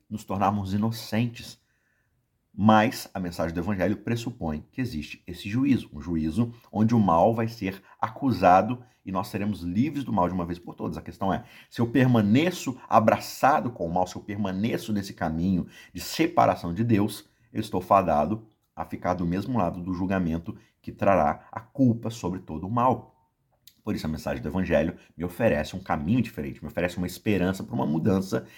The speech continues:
de vida. A expiação de Cristo não é simplesmente uma forma mágica da gente obter o perdão. Ela é um remédio divino para a cura da transgressão e a restauração da saúde espiritual. É um meio que o céu ordenou pela qual a justiça de Cristo pode não apenas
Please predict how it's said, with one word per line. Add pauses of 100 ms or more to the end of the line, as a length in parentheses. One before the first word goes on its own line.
(180)
de
vida. (760)
A
expiação
de
Cristo
não
é (140)
simplesmente
uma
forma
mágica
da
gente
obter
o
perdão. (360)
Ela
é
um
remédio
divino
para
a
cura
da
transgressão (320)
e
a
restauração
da
saúde
espiritual. (1080)
É
um
meio
que
o
céu
ordenou
pela
qual
a
justiça
de
Cristo
pode
não
apenas